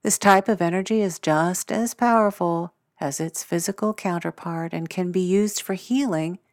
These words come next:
and positive transformation. Spiritual energy is a type of vibration.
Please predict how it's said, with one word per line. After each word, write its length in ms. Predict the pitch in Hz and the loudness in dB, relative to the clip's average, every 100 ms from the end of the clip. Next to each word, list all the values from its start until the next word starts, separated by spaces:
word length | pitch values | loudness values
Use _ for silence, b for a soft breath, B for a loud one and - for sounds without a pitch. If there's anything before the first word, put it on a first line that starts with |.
| _ _ _ _ | _ _ _ _
and 80 | 170 | -16
positive 520 | - 151 151 160 160 | -6 -4 -4 -4 -6
transformation. 1000 | - 165 151 156 - 170 185 190 - 160 160 _ _ _ _ _ _ _ _ _ _ _ _ _ _ _ _ _ _ _ _ _ | -6 -6 -6 -8 -8 -4 -2 -2 -4 -8 -12 _ _ _ _ _ _ _ _ _ _ _ _ _ _ _ _ _ _ _ _ _
Spiritual 680 | - - 214 247 247 - 170 | -10 2 4 4 2 0 -2
energy 440 | 147 143 147 175 | -2 -6 -8 -4
is 140 | 185 170 | -2 -4
a 60 | |
type 380 | 156 - 175 190 | -6 -8 -6 -4
of 100 | 180 | -6
vibration. 840 | 160 160 160 160 160 160 165 170 | -4 -4 -4 -4 -4 -4 -6 -10